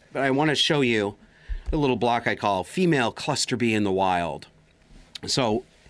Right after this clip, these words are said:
I write over on Substack, and Substack is a better place than Twitter.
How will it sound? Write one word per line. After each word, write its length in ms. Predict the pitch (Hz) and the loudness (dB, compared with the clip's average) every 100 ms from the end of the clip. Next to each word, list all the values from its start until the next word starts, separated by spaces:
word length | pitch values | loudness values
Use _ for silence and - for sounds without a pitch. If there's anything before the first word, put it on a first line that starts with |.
| - - - | -12 -12 -6
I 80 | 143 | -2
write 260 | 139 165 180 | 0 2 2
over 260 | 170 151 | 2 2
on 140 | 131 113 | 0 0
Substack, 720 | - 123 110 - 107 95 - | 0 0 -2 -2 0 0 -2
and 120 | 98 | -6
Substack 500 | - 123 - 113 104 | -2 -2 0 -2 0
is 100 | 101 | -2
a 60 | 95 | 0
better 240 | 104 101 | 0 -2
place 320 | - 98 87 | -2 -2 -2
than 160 | - 92 | -4 -6
Twitter. 440 | - 87 78 78 | -4 -2 -2 -4